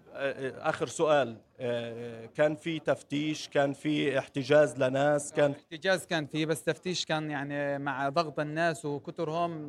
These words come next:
Speaker 2: ما مش موجود.
Speaker 1: دخلتم في الكونتينرات اللي بيحكوا عنها؟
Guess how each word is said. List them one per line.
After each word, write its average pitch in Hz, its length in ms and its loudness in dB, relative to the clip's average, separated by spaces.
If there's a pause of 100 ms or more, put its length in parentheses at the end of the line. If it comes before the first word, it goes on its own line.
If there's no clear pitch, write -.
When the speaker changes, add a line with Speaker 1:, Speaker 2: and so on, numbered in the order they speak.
(160)
Speaker 2:
ما 135 280 -6
مش 135 260 -10
موجود. 127 400 -6 (180)
Speaker 1:
دخلتم 165 500 -2
في 156 120 -4
الكونتينرات 143 840 2
اللي 143 120 0
بيحكوا 139 300 0
عنها؟ 143 380 2